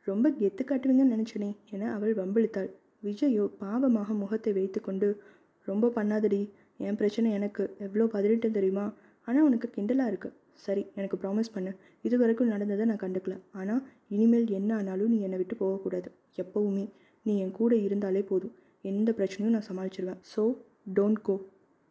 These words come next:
Promise பண்ணு" என அவன் சீரியஸாக கேட்டான். இவளோ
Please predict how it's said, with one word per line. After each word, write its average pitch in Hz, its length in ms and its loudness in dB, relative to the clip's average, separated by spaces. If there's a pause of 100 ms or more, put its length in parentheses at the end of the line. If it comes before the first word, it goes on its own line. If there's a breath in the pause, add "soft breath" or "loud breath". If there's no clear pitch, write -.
Promise 208 280 -4
பண்ணு" 190 200 -4 (300)
என 220 260 0
அவன் 214 240 -2 (100)
சீரியஸாக 226 600 2
கேட்டான். 196 440 -4 (380 soft breath)
இவளோ 226 380 4